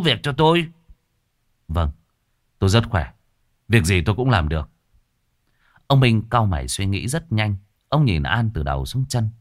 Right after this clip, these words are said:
Khuôn mặt của hắn tuy có vẻ lạnh lùng, nhưng dáng người cao to, cho bê đồ nặng chắc là cũng giúp được ông phần nào. Ông Minh thở dài, cuối cùng quyết định thuê An vào làm,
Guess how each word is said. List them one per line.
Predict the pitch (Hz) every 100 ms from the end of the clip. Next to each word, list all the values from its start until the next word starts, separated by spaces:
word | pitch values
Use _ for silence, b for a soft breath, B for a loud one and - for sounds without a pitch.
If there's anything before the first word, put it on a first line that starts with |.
| _ b b b
Khuôn | - 160
mặt | 113 82 -
của |
hắn | 71 98 147
tuy | 127 107 98
có | 95 127
vẻ | 82 65
lạnh | 76 76
lùng, | 76 73 62 - _ _ -
nhưng | 107 107 95
dáng | 90 98 151
người | 110 65
cao | 95 98
to, | 98 107 98 _ _ _ _ -
cho | 143
bê | 131 120 113
đồ | 85 69
nặng | 69 76 _ _ -
chắc | - -
là | 82
cũng | 80 82
giúp | 143 160
được | -
ông | - 95
phần | 80 65
nào. | 65 62 62 _ _ _ _ b b b b
Ông | 117
Minh | 104 92
thở | 80 78 55
dài, | 65 65 60 - _ -
cuối | 139
cùng | 90 67
quyết | - 143
định | - 85 - _ -
thuê | - 110 92
An | 92 95 82
vào | 67
làm, | 60 67 62